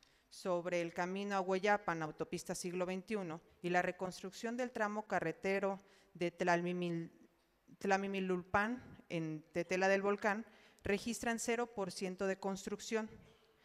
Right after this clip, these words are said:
Le recuerdo que por su situación geográfica y por la actividad del volcán Popocatépetl, los hab-, los habitantes de estas comunidades estarían en inminente riesgo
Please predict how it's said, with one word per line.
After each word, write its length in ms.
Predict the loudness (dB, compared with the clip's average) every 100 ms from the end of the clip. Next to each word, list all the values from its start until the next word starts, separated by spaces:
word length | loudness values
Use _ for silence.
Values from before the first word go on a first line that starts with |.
| -20 _ -2
Le 160 | 2 2
recuerdo 520 | 0 2 2 2 0
que 120 | -2
por 180 | -2 -4
su 100 | -4
situación 500 | -6 -4 -2 -2 -2
geográfica 840 | -2 2 4 2 -2 -6 -8 -8 _ _ _ _ -6
y 100 | -6
por 260 | 0 0
la 120 | 2 0
actividad 500 | -2 -6 0 0 2
del 160 | -2
volcán 380 | 2 -2 0 -2
Popocatépetl, 800 | -2 -4 0 0 0 -2 -2 -4 -16 -4
los 260 | -4 -2
hab-, 200 | -4 -6 -2
los 260 | -2 -2
habitantes 720 | -4 -6 -2 -2 0 -2 -2
de 180 | -2 -2
estas 300 | -2 -6 -6
comunidades 720 | -6 -4 -4 0 0 -2 -10 -10
estarían 500 | -10 -6 -2 -2 -4
en 160 | -4
inminente 500 | -4 -4 -4 -4 -4
riesgo 460 | -2 -2 -2 -6